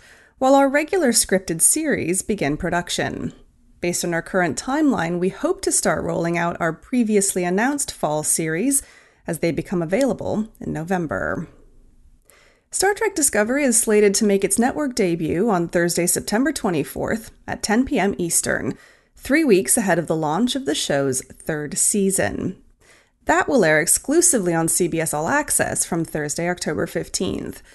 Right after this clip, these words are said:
While this is the first time Discovery has landed on terrestrial television here in the United States, it's not the first time anywhere. This coming December will mark one year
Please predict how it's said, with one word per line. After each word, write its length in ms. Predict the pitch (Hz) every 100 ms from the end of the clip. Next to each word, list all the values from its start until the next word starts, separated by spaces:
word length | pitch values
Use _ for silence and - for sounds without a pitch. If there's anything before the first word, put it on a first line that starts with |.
| - _ _ _ _ _ _
While 140 | 294
this 180 | 311 370
is 120 | 381
the 100 | 311
first 340 | - - 415 -
time 220 | 320 269
Discovery 520 | 226 - 190 185 214
has 140 | 220 208
landed 300 | 185 185 175
on 160 | 175
terrestrial 560 | 175 190 185 - 180 175
television 600 | - 185 170 165 180 185
here 280 | 190 185 180
in 140 | 170
the 80 | 170
United 340 | 165 156 -
States, 580 | - - 294 254 254 - - - _
it's 180 | - -
not 240 | 311 381
the 60 | 381
first 380 | - 170 180 -
time 260 | 196 180 -
anywhere. 680 | 277 330 269 - - - 190 - - _ -
This 180 | 180 -
coming 260 | 196 180 170
December 480 | 165 214 262 277
will 120 | 190 170
mark 280 | 160 160 170
one 280 | 165 170 165
year 540 | 175 285 226 -